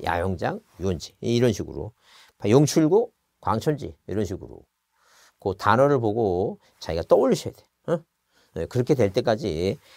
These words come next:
예, 반복적으로 보시는 거예요. 아까 지목 표기 두 장 천 원 차 외워라 그랬죠?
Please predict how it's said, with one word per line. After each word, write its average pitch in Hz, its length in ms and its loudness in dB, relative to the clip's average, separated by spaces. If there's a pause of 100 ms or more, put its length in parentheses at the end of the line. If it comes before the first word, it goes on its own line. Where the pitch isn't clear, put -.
(140)
예, 69 100 -6
반복적으로 104 600 2
보시는 92 320 -2
거예요. - 180 -16 (260)
아까 131 220 6
지목 156 300 6
표기 170 320 8
두 143 160 0
장 160 160 4
천 175 140 -2
원 170 80 -4
차 170 140 0
외워라 160 280 4
그랬죠? 160 360 0